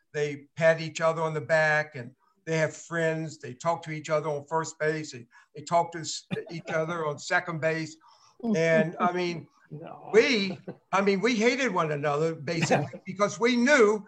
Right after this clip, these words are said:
Speaker 1: that if we slide into second base and, uh, uh, against Burleson or Doug Griffith or, you know, uh, whoever's out there, you know that you're gonna come up swinging.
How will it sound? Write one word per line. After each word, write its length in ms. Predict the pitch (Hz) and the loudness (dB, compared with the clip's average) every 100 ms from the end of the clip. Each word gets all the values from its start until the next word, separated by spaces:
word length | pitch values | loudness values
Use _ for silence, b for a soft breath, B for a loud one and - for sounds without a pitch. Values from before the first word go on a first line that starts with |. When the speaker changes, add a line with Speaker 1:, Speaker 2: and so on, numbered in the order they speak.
| B B - | B B 0
Speaker 1:
that 180 | 202 | 2
if 120 | 202 196 | 2 2
we 100 | 185 | -2
slide 440 | - 220 240 247 | 2 6 6 6
into 180 | 233 202 | 4 0
second 440 | - 214 208 185 | 2 2 2 0
base 500 | 156 220 196 - - - _ _ _ _ _ | 4 4 4 -2 -12 -16 _ _ _ _ _
and, 360 | 190 190 180 196 | 2 2 2 2
uh, 200 | 190 180 | 2 4
uh, 140 | 190 190 | 2 2
against 420 | 180 156 196 147 | 0 0 -2 -2
Burleson 720 | 135 202 220 208 - 180 180 180 | 2 6 6 4 0 -4 -6 -6
or 300 | 170 170 165 | -4 0 0
Doug 320 | 143 190 185 | 0 0 0
Griffith 420 | 143 214 220 175 160 b b b b _ | 2 0 0 -6 -10 b b b b _
or, 360 | 165 180 190 196 | -6 -2 -2 -2
you 160 | 165 | -4
know, 340 | 180 170 165 165 | -4 -4 -4 0
uh, 240 | 160 156 - - _ _ 156 | 0 0 -4 -20 _ _ -6
whoever's 520 | 175 180 185 185 135 | -2 0 0 -2 2
out 280 | 185 233 - | 4 4 2
there, 300 | 165 160 160 b b b _ - | -6 -6 -6 b b b _ -6
you 220 | 190 196 | -4 0
know 340 | 190 214 226 | 6 8 8
that 240 | 202 185 - | 6 -2 -6
you're 80 | 180 | -4
gonna 280 | 175 170 | -2 -2
come 280 | 160 - 175 | -4 -2 2
up 140 | 170 165 | 2 2
swinging. 480 | - 190 190 143 | -2 0 0 -4